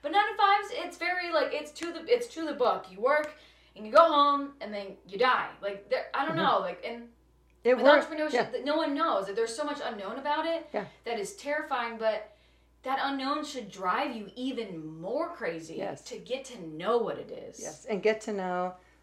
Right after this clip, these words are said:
Speaker 2: push yourself beyond your limits. And some people aren't unco-, are comfortable. I have friends that
Speaker 1: Yes, they're
Speaker 2: they
Speaker 1: so
Speaker 2: love their
Speaker 1: comfortable
Speaker 2: job.
Speaker 1: with
Speaker 2: They've been
Speaker 1: nine-to-five,
Speaker 2: somewhere
Speaker 1: yes.
Speaker 2: thirty years, and they love it. And I thank goodness for them 'cause they're doing a job that
Speaker 1: That
Speaker 2: I
Speaker 1: I
Speaker 2: wouldn't
Speaker 1: could
Speaker 2: do.
Speaker 1: never do. Exactly.
Speaker 2: But then we are out there,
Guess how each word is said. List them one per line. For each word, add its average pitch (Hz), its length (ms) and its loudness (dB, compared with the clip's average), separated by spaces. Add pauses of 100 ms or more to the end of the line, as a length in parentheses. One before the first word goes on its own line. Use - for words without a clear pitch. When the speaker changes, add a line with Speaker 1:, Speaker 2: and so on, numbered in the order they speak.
Speaker 2:
push 233 300 2
yourself 180 540 0
beyond 170 200 -4
your 165 120 -6
limits. 196 260 -2
And 254 100 -2
some 294 200 -6
people 294 240 -2
aren't 247 560 -2
unco-, 180 400 -2
are 180 160 0
comfortable. 175 360 -6
I - 40 4
have 190 100 2
friends 196 240 2
that 196 220 2
Speaker 1:
Yes, - 240 4
they're 294 140 2
Speaker 2:
they 233 120 12
Speaker 1:
so 233 60 10
Speaker 2:
love 233 160 12
their 247 120 10
Speaker 1:
comfortable 208 200 10
Speaker 2:
job. 175 80 8
Speaker 1:
with - 60 2
Speaker 2:
They've 202 140 6
been 220 100 6
Speaker 1:
nine-to-five, 208 100 0
Speaker 2:
somewhere 214 220 4
Speaker 1:
yes. 196 200 -2
Speaker 2:
thirty 233 540 4 (220)
years, 214 180 2
and 220 160 2
they 220 80 6
love 233 140 6
it. 202 80 2
And 196 80 -4
I 196 80 2
thank 220 180 0
goodness 233 280 0
for - 120 -2
them 175 160 -4
'cause 190 140 -2
they're 190 100 6
doing 185 220 2
a 165 100 -6
job 165 320 4
that 170 320 0
Speaker 1:
That - 40 4
Speaker 2:
I 170 100 10
Speaker 1:
I 190 40 10
Speaker 2:
wouldn't 202 280 8
Speaker 1:
could 185 60 8
Speaker 2:
do. 202 60 10
Speaker 1:
never 226 160 4
do. 170 160 -2 (200)
Exactly. 202 320 4
Speaker 2:
But 214 100 -4
then 233 500 2
we 220 220 0
are 233 80 2
out 185 240 0
there, 185 480 0